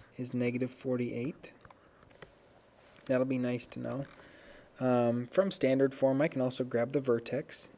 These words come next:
easily. You know, vertex, the x of its negative b over two a. And to get the y, you're gonna plug it into the function and see what you get. So the opposite of b is negative twenty-two.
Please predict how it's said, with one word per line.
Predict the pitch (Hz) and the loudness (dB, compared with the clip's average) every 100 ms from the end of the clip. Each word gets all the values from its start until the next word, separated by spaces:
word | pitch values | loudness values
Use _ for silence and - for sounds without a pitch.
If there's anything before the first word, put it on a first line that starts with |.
| - | -10
easily. | 120 120 123 160 - - - - - - - - - - | -8 -6 -6 -6 -10 -20 -20 -20 -20 -20 -20 -20 -20 -16
You | 131 | -14
know, | 131 | 2
vertex, | 127 127 123 123 127 - 123 - - - - - - - - - - - - - - - - - - - - | 6 8 8 6 4 0 -4 -4 -6 -4 -2 -2 -4 -8 -16 -20 -20 -18 -18 -18 -18 -20 -20 -20 -20 -20 -8
the | 117 123 | -6 0
x | 131 - - | 0 0 -2
of | 123 | -2
its | 123 | -2
negative | 123 120 120 120 | -2 -2 -2 -4
b | 120 120 | -2 2
over | 123 123 | 2 2
two | 120 - 127 | 2 0 0
a. | 123 117 143 - - - - - - - - | -4 -6 -8 -12 -20 -20 -20 -20 -20 -16 -6
And | 123 | 0
to | 123 | 2
get | 123 | 2
the | 113 | 2
y, | 113 120 120 117 | 2 2 4 2
you're | 117 120 | 0 0
gonna | 117 113 110 - | -4 -4 -8 -12
plug | - 120 117 | -2 -2 -2
it | |
into | 117 120 | -4 -6
the | 131 127 | -8 -10
function | 120 120 - 127 131 | -10 -10 -10 -10 -12
and | 135 - - - - - | -14 -18 -20 -20 -18 -10
see | - | -8
what | - - | -8 -6
you | |
get. | 113 120 - - - - - - - - | -6 -6 -8 -14 -20 -20 -20 -20 -12 4
So | 156 156 | 10 12
the | 151 139 | 12 8
opposite | 139 - 139 | 6 4 2
of | 131 | 4
b | 127 127 | 6 6
is | 123 123 | 6 2
negative | 117 113 - | -4 -6 -10
twenty-two. | - 104 - - - 139 135 135 | -10 -8 -8 -4 0 2 2 0